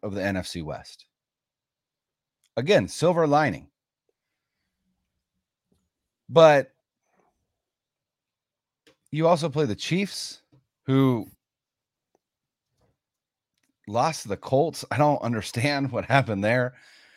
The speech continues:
You play the Chargers, who got boat raced by the Jaguars. So some of these games that will still likely be difficult,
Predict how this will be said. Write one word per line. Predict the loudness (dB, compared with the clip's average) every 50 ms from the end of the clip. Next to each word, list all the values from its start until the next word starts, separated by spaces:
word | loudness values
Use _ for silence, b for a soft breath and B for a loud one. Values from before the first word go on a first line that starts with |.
| b b b
You | -4 -2
play | 2 4 4 4
the | 4
Chargers, | 2 2 6 6 6 6 4 2 -2 -2 -2
who | -2 0
got | 2 2 2 2
boat | 0 2 2 2 2
raced | 2 0 0 0 0
by | -2 -2 -2
the | -2
Jaguars. | -2 -2 0 2 2 2 2 2 0 0 0 -2 -6 -10 -16 _ _ _ _ _ _ _ _ -10
So | -6 -4 -2 -2 -2 -4 -8 -10 _ _ _ _ _ -10
some | -4 -2 -2 -2
of | -2
these | -2 -2 -4 -4
games | -2 -2 -2 -2 -2 -2 -4 -4 -2
that | 0 2 2 2 0 -2 _ _ _ _ _ _ _ _ _ _ _ _ _ _ _ _ _ _ _ _ _ _ _ _ _ _ _ _ _ _ _ _ -10
will | -6 -4 -4
still | -2 0 2 2 2 4
likely | 4 4 4 4 2 -2 -6
be | -4 -4 -6
difficult, | -4 -4 -4 -4 -6 -8 -12 -10 -10 -10 -10 -10